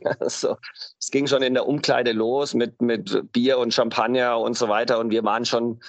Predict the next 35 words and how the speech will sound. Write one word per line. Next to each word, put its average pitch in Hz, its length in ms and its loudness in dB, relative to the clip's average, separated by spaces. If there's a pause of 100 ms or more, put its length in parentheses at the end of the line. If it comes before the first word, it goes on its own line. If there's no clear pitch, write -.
(540)
alle 123 460 0
eigentlich 120 460 -2
gut, 135 200 -4 (340)
gut 147 180 -2
gelaunt 131 480 2
und 131 140 -2
sollten 127 420 0
dann, 131 460 2
weil 120 140 2
da 113 140 0
war 117 140 0
damals 127 400 -2
von 113 260 -2
Opel, 135 420 -2
wie 123 100 0
du 123 120 0
vorher 127 300 0
erzählt 127 320 -2
hast, 120 220 -4
war 117 80 0
ja 117 100 0
Opel 127 280 -2
ein 123 40 -2
großer 127 300 -2
Sponsor 123 440 -2
und 120 120 -2
da 110 120 -2
war 110 140 2
der 117 100 0
ganze 117 260 -2
Vorstand 123 440 -4
von 117 100 -2
General 120 400 0
Motors 120 520 0
da. 117 340 0